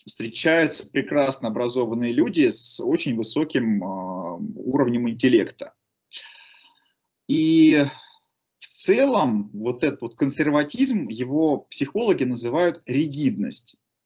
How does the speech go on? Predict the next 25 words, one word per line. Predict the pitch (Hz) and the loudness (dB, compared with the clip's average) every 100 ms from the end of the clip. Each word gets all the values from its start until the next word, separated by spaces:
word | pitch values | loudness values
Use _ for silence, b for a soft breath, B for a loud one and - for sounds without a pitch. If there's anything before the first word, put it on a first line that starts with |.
| _ b b b b b - | _ b b b b b -4
То | 113 | -2
есть | 113 | -2
вот | 120 185 | -2 -2
это | 170 | -2
свойство, | - 175 254 294 - 139 | -6 -2 0 0 0 -2
оно | 117 127 196 214 - _ _ _ _ | 0 0 0 -2 -4 _ _ _ _
очень-очень | 165 214 - 190 - - 143 165 147 135 | 2 2 0 -4 -8 -6 -4 -4 -8 -6
полезно | 131 127 139 131 120 104 104 | -2 4 4 4 2 -8 -8
на | 104 90 | -10 -10
самом | - - - - - | -10 -12 -12 -12 -14
деле, | - - - - _ - | -12 -10 -10 -16 _ -8
но | 123 220 | -2 0
в | 214 | 2
умеренных | 127 123 170 147 123 | 2 4 2 0 -2
дозах. | 104 92 - _ _ _ B B B | -4 -4 -10 _ _ _ B B B
Потому | - 123 151 | -6 -4 -4
что | 139 | -4
иначе | 127 190 214 233 | -2 0 2 0
мы | 269 | 2
можем | 262 - 170 | 0 0 2
перейти | 294 285 - - 170 | 4 4 2 0 0
к-, | 123 | 0
либо | 135 156 | 0 0
вот, | 143 147 135 | 0 -4 -4
э, | 123 120 113 117 | -2 0 -2 -4